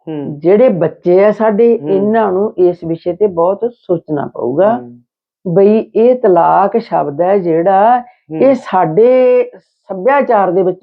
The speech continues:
Speaker 2: ਵਾਰਾ ਨਹੀਂ ਖਾਂਦਾ।
Speaker 1: ਵਾਰਾ ਨਹੀਂ ਖਾਂਦਾ ਜੀ, ਸਹੀ
Speaker 2: ਇਹ
Speaker 1: ਗੱਲ ਹੈ।
Speaker 2: ਨਹੀਂ ਖਾਂਦਾ ਗਾ ਵਾਰਾ। ਇਸ ਨੂੰ ਤੁਸੀਂ ਸੋਚ ਸਮਝ ਕੇ ਪਹਿਲਾਂ ਹੀ ਕਰੋ।
Speaker 1: ਹੂੰ। ਤਾਂ
Speaker 2: ਵੀ
Speaker 1: ਗੁਰਬਾਣੀ
Speaker 2: ਹਾਂ।
Speaker 1: ਕਹਿੰਦੀ ਹੈ ਨਾ, "ਏਕ ਜੋਤ ਦੋਇ ਮੂਰਤੀ, ਧਰਮ
Speaker 2: ਬਿਲ-
Speaker 1: ਪਰਖੀਐ ਸੋਇ।"
Speaker 2: ਬਿਲਕੁਲ,
Speaker 1: ਹਾਂ।
Speaker 2: ਬਿਲਕੁਲ, ਬਿਲਕੁਲ।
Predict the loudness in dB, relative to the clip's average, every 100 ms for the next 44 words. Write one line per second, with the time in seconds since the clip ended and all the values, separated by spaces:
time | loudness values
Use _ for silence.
0 | 0 2 2 0 0 -2 -4 -8 -8 -12
1 | -12 -16 -14 -14 -14 -16 -16 -18 -18 -20
2 | -2 2 4 4 4 2 2 -2 0 -2
3 | 0 0 0 2 2 0 -2 0 0 0
4 | -2 -2 -4 -6 -2 0 -2 -6 _ _
5 | _ _ 2 2 2 -2 0 2 2 0
6 | 0 2 0 0 -8 -10 _ -12 -10 -12
7 | -16 -18 -20 _ _ _ 0 4 4 2
8 | 2 2 2 2 2 2 2 2 0 -2
9 | -4 -6 -6 -6 -8 -8 -6 -4 0 2
10 | 2 2 0 -2 -4 -4 -12 -14 _ _
11 | -6 -2 0 0 -2 -2 -4 -2 -2 -2
12 | -4 -6 -4 -4 -6 -8 -18